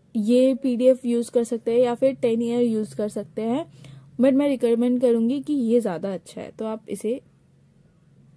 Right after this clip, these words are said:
मतलब, इसे, इस, इसको, इससे question solve करें, ठीक है। तो फिर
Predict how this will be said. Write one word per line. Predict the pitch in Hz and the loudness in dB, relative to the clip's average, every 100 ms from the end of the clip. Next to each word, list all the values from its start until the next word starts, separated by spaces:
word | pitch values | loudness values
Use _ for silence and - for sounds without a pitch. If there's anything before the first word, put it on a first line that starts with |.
| _ - | _ -14
मतलब, | 202 202 190 - _ _ - _ _ 220 | -12 -8 -10 -12 _ _ -20 _ _ -6
इसे, | 226 233 196 - - | 0 0 0 -6 -12
इस, | 214 - _ _ _ _ _ _ _ _ _ _ _ _ _ _ | -12 -14 _ _ _ _ _ _ _ _ _ _ _ _ _ _
इसको, | 240 226 262 214 | -8 -4 -2 0
इससे | 254 - 302 | -2 -4 -6
question | - 247 - 226 | 0 0 0 -4
solve | 220 190 180 | -4 -8 -8
करें, | - 165 233 - _ _ _ _ _ _ _ _ _ _ _ _ _ _ _ - - _ - _ _ _ | -12 -14 -14 -20 _ _ _ _ _ _ _ _ _ _ _ _ _ _ _ -20 -20 _ -20 _ _ _
ठीक | - 294 | -18 -16
है। | 269 _ _ _ _ _ _ _ - | -16 _ _ _ _ _ _ _ -8
तो | 320 | -6
फिर | - 349 | -2 -2